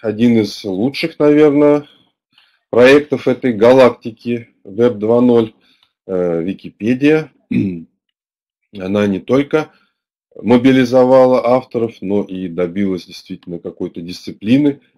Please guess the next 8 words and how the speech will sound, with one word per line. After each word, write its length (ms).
качества 520
ресурса, 480
который 400
получается, 920
какой-то 400
организации 800
процесса 760
коллективной. 800